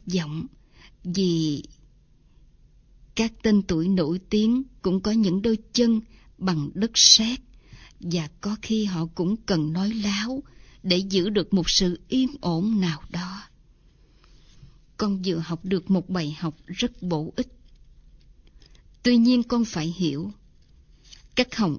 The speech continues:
Y là những người ngoại giao rất sâu sắc. Thật ra, ta chỉ nghĩ đến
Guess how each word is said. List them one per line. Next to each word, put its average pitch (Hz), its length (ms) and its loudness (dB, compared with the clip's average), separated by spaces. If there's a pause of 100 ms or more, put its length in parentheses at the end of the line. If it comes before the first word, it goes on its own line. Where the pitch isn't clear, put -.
(120)
Y 254 180 0
là 190 120 0
những 170 320 0
người 175 220 0
ngoại 165 420 -4
giao 196 340 -4 (300)
rất 220 300 -6
sâu 214 380 4
sắc. - 320 0 (1700)
Thật 202 180 -2
ra, 196 460 -2 (420)
ta 208 140 -2
chỉ 185 180 -4
nghĩ 175 260 0
đến 202 240 -2